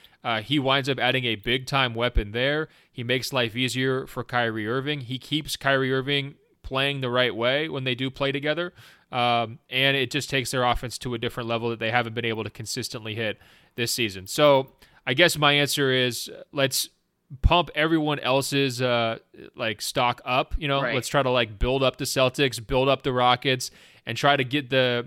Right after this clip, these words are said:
Speaker 1: the Bucks back into that scrappy underdog
Speaker 2: <laughs>
Speaker 1: category.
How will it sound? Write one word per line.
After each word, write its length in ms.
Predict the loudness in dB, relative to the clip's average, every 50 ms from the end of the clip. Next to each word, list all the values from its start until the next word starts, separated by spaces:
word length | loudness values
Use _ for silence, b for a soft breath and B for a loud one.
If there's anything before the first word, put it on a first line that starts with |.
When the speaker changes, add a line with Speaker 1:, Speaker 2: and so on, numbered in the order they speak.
| -8 -6
Speaker 1:
the 100 | -6 -6
Bucks 360 | -2 2 4 4 4 4 0
back 320 | -2 2 2 2 2 2 0
into 180 | -2 -2 -2
that 200 | -2 -2 -2 -2
scrappy 480 | -4 -6 -4 -2 -2 -2 -2 -2 -6 -6
underdog 540 | -6 -6 -4 -4 -4 -2 0 2 2 2 2
Speaker 2:
<laughs> 20 |
Speaker 1:
category. 640 | 0 0 2 2 0 0 0 -2 -2 -2 -4 -8